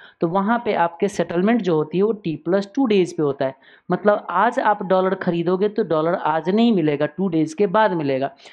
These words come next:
तो आप देखिएगा बहुत सारे ऐसे क्वेश्चंस मिलेंगे जिसके अंदर बोलेंगे कि रेट यहाँ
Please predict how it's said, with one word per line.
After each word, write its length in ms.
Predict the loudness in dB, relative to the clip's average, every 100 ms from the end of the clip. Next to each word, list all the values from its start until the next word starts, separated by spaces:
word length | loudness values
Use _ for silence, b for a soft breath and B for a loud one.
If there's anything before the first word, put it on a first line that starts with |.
| B B 0
तो 80 | 0
आप 80 |
देखिएगा 480 | 2 0 2 0 0
बहुत 320 | -2 0 0 0
सारे 180 | 0
ऐसे 200 | 0 -2
क्वेश्चंस 480 | -2 -2 0 -2 0
मिलेंगे 340 | 0 0 0 0
जिसके 280 | -2 -2 0
अंदर 240 | 2 2
बोलेंगे 440 | 2 2 2 0 -2 B B
कि 80 | -2
रेट 240 | 2 2 2
यहाँ 300 | 2 2